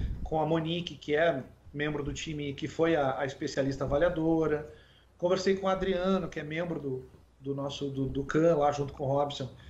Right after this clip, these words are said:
e que, ah, também fez algumas observações sobre a especialidade. E, cara, o momento que a gente tá vivendo ajudou muito, né?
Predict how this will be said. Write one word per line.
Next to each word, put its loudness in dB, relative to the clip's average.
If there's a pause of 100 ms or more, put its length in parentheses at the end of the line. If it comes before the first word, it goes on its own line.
(160)
e 0
que, 2
ah, 0 (640)
também 0
fez 0
algumas 0
observações 0
sobre 0
a 4
especialidade. 0 (1160)
E, -6
cara, 2 (400)
o -6
momento 2
que -4
a 2
gente -4
tá 4
vivendo 2
ajudou 2
muito, 4
né? -2